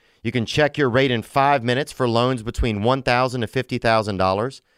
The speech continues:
without impacting your credit score.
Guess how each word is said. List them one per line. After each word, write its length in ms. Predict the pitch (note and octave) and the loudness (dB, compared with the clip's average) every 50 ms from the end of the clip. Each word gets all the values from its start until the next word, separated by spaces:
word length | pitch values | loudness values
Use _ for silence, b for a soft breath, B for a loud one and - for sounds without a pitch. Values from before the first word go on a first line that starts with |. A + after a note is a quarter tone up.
| b b b b b b | b b b b b b
without 400 | G2 A2 A2 - B2+ C3 C#3+ - | -4 -2 0 2 2 2 0 0
impacting 640 | - C3+ C3 A#2+ A2 A2 A2+ A2 - - A#2+ A#2+ A#2+ | -2 -6 -6 -4 -2 -2 -2 -2 -4 -6 -6 -4 -4
your 100 | B2 B2 | -4 -4
credit 340 | - - D3 D3+ D#3+ D#3 - | -4 -4 -2 -2 -2 -6 -8
score. 500 | - - - F#2+ E2+ D2+ - - - | -12 -6 -4 -4 -4 -4 -6 -10 -18